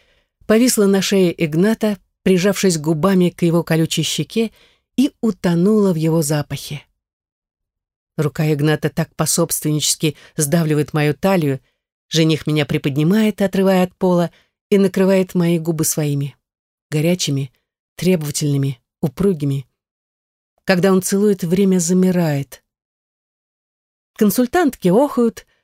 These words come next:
салон наполняется звуками восторга и даже завистливыми шепотками. «Ну какой мужчина, мечта! Прекрасная пара!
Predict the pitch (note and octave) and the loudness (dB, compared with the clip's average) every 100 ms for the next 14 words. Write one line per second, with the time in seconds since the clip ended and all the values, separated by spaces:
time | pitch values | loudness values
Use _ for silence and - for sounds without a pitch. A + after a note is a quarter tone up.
0 | _ - - F#3 F3+ E3+ D#3 D#3+ D#3+ D#3+ | _ -4 0 4 4 2 0 0 2 0
1 | E3 D3 D3+ D3+ D3 C#3+ C#3+ - C4 B3 | 0 -2 -2 0 0 2 0 0 0 0
2 | F3 E3 G3 F#3 F3 - _ - C#3+ D3+ | 0 2 2 0 -4 -8 _ -8 -2 0
3 | G#3 A3 G#3+ G#3 G#3 G#3 _ - F#3+ D#3 | 0 0 0 2 2 0 _ -4 0 0
4 | - - D3+ C#3+ C#3+ _ _ _ _ _ | -2 -2 0 0 -4 _ _ _ _ _
5 | _ _ - F#3+ F#3+ F3+ F#3+ F#3+ G3 - | _ _ -2 0 0 2 2 4 2 -2
6 | - G3 E3 F3 A3+ - - - F#3 D#3 | -2 0 2 2 2 0 -2 -2 -2 -4
7 | _ _ _ _ - - - D#4+ B3 - | _ _ _ _ -6 -4 0 0 2 2
8 | D4 - G3+ F3+ F3 | 0 0 0 0 -2